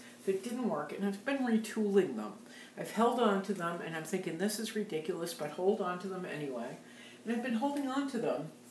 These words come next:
for this particular moment. All these black and whites. <sighs> Because,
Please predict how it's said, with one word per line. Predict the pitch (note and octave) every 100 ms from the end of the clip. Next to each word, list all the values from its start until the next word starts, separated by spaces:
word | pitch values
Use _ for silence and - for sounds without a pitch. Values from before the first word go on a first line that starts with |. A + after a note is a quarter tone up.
| - - -
for | G#3
this | G3+
particular | G3 G#3 G3+ F#3+ F3+ F3
moment. | F3 G3+ G3 F3 - - - - - - - - - -
All | F#3
these | G3 F#3+
black | - E3+ G3 A#3
and | G3 F3
whites. | E3 B2 - - - - - - - - - - - - - - - - - - -
<sighs> | - - - - - - - - - - - - - - - - - - - - - - - -
Because, | G3+ A3 G3+ -